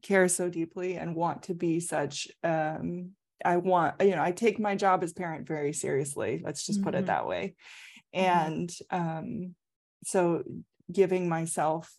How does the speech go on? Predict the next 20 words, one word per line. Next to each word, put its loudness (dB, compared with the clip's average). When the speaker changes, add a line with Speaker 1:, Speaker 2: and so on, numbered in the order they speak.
Speaker 1:
a -2
lot 0
of -10
grace -4
when -6
I -4
am -4
not -2
my -6
best -6
is -4
a -2
huge -4
unlearning -2
slash -6
learning -8
that -6
I -2
am -6
continuing. -8